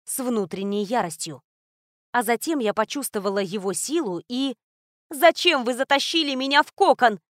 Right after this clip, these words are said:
выкрикнула со злостью и недоумением. «Вы непоследовательны», только и выцедил Ресс. «Я? Да я по сравнению с ним...»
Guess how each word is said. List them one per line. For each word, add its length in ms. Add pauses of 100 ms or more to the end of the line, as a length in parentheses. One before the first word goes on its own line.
(260)
выкрикнула 720
со 180
злостью 520
и 160
недоумением. 760 (640)
«Вы 280
непоследовательны», 1120 (420)
только 340
и 120
выцедил 460
Ресс. 340 (240)
«Я? 340 (600)
Да 180
я 320
по 120
сравнению 600
с 120
ним...» 260